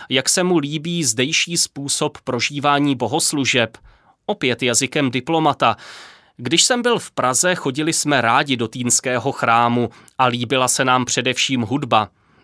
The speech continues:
Takový styl tu ale nečekejte.“ Ano, k Nunciově vyjadřování nepatří výrazy jako „má to tady mnohem větší grády“, ale porozuměli jsme. Loučíme se s tímto milým a nečekaným pozdravem domova.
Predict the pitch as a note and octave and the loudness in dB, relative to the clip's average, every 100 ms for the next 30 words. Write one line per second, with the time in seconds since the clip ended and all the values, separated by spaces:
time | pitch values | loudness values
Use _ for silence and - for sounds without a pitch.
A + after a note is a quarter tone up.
0 | - G#2+ - D3+ B2+ A2 - A#2+ A2+ A2 | -6 -4 0 -2 0 0 0 0 -2 -2
1 | C#3+ F#3+ F3 A#2+ A2 - A#2 A#2+ A2+ B2 | -2 0 2 2 0 -2 0 -2 0 0
2 | A2 - _ _ _ _ - - - F3 | -2 -4 _ _ _ _ -20 -20 -4 2
3 | E3 A2 B2 A#2+ A#2 B2+ B2 B2 A#2+ A#2 | 2 2 0 0 0 0 0 0 0 0
4 | A#2 - C3+ B2+ B2+ C3 B2 A2+ D3 - | 0 0 0 2 4 4 0 0 -2 -2
5 | C3+ A#2+ A2+ A#2 B2 A#2 B2 B2+ - B2+ | -4 -4 -4 0 2 2 2 0 -2 -6
6 | A#2 C#3 B2+ A2 A2+ A2+ B2+ B2+ A#2+ B2 | -4 2 2 4 4 4 2 2 2 2
7 | A#2+ B2 B2 A#2 A#2 F3 C#3 B2+ A#2+ A#2+ | 2 0 0 0 0 -2 0 2 4 4
8 | A#2+ A2+ - _ G3+ G3 C3+ A#2 A2+ A2 | 2 -2 -4 _ -2 0 0 -2 -2 -2
9 | A#2 A2+ A2+ A2 - A#2 G#2+ - _ _ | 0 0 0 0 0 0 0 -2 _ _
10 | _ _ - - - - D3 F3 F3+ F#3+ | _ _ -20 -20 -20 -6 0 0 2 0
11 | F#3 F3 F3+ E3+ - D3+ D#3 E3 A#2+ A#2 | 0 0 0 -2 -2 -4 -2 0 0 0
12 | B2 C3+ C#3+ B2 A#2+ A#2 - C3 C3+ C#3+ | 0 0 0 2 0 0 -2 0 0 2
13 | C3+ A#2+ G#2+ B2+ B2 C3 C3 A#2 B2 D#3 | 0 -2 -4 0 0 0 0 0 0 2
14 | C3+ | 2